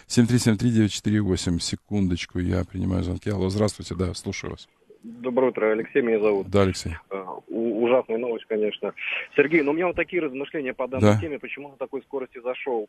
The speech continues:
Speaker 2: Потому что, ну, исхожу из суперпозиции, что у него действительно не работали приборы. Он не видел свою скорость, и он
Speaker 1: Не
Speaker 2: не видел
Speaker 1: видел.
Speaker 2: расстояние до земли.
Speaker 1: Да, закинуться
Speaker 2: Поэтому
Speaker 1: тоже,
Speaker 2: он
Speaker 1: а
Speaker 2: боялся.
Speaker 1: закинуться тоже побаивался,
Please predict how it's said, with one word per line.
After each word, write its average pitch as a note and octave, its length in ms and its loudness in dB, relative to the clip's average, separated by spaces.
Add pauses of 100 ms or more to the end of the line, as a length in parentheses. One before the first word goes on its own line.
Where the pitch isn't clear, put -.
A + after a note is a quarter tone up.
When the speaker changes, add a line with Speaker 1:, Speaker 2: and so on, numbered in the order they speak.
Speaker 2:
Потому C3+ 580 -4
что, C3+ 680 -2 (120)
ну, D#3 220 -6 (100)
исхожу D#3 420 0
из E3 100 -10
суперпозиции, D3 640 -4
что - 160 -2
у - 20 -4
него D3 140 -6
действительно D#3+ 480 -6
не C3+ 100 2
работали A#2+ 400 0
приборы. G#2 480 -2
Он A#2+ 160 -2
не C#3+ 100 -2
видел B2+ 300 -2
свою A#2 200 -6
скорость, - 520 2
и B2+ 80 -6
он A#2+ 120 0
Speaker 1:
Не G#2 80 2
Speaker 2:
не - 40 4
видел F2+ 200 4
Speaker 1:
видел. F2 100 0
Speaker 2:
расстояние A2+ 340 0
до A2+ 140 -8
земли. G#2+ 400 -6
Speaker 1:
Да, G2 320 8
закинуться E3 480 6
Speaker 2:
Поэтому E3 180 6
Speaker 1:
тоже, D3 160 6
Speaker 2:
он C#3 60 12
Speaker 1:
а - 60 12
Speaker 2:
боялся. D3+ 180 8
Speaker 1:
закинуться F#3+ 420 6
тоже D3+ 240 4
побаивался, B2+ 680 6